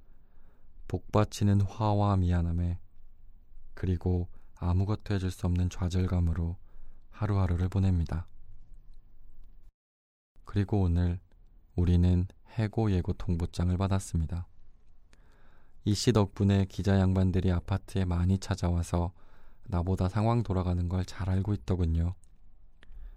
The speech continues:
어떤 사람은 이 씨 때문에 입주자 대표 회의가 보복성으로 그런 거다라고 말하고 어떤 사람은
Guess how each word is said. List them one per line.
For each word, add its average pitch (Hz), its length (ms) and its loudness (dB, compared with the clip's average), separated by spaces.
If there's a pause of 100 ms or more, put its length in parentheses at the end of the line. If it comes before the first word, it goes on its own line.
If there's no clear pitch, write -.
(160)
어떤 104 340 4
사람은 98 540 4 (680)
이 98 100 2
씨 - 220 0
때문에 98 600 2
입주자 98 420 -2
대표 90 420 -2
회의가 87 440 2 (300)
보복성으로 98 720 0
그런 92 240 2
거다라고 87 500 2
말하고 82 520 0 (800)
어떤 101 360 2
사람은 95 480 4